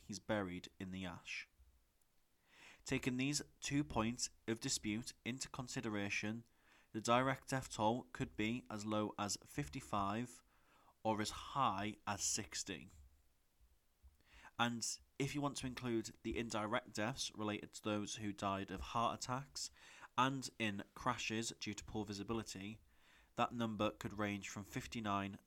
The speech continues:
to sixty-four. Now, aside from the main impacts of the fact that fifty-seven people were killed, including the two notable deaths that I've talked about,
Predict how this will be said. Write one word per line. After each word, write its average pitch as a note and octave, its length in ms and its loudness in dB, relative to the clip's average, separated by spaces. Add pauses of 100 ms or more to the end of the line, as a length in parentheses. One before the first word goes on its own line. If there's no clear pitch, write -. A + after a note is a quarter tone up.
(100)
to - 80 -4
sixty-four. - 760 -2 (1900)
Now, G#2+ 560 2 (160)
aside C3+ 640 2
from G#2 640 2 (880)
the G#2 260 4
main A2 300 2
impacts G#2+ 560 -4
of G2+ 100 -8
the - 60 -10
fact - 360 -4
that G2 220 0 (640)
fifty-seven A2+ 580 0
people G#2 640 -4
were G2+ 340 2
killed, A2 460 0 (440)
including G2+ 360 -4
the G2+ 80 -2
two A2 180 -2
notable G2+ 480 -2
deaths G2+ 460 -2
that - 100 -8
I've G2 120 -6
talked - 340 -6
about, F#2+ 280 -4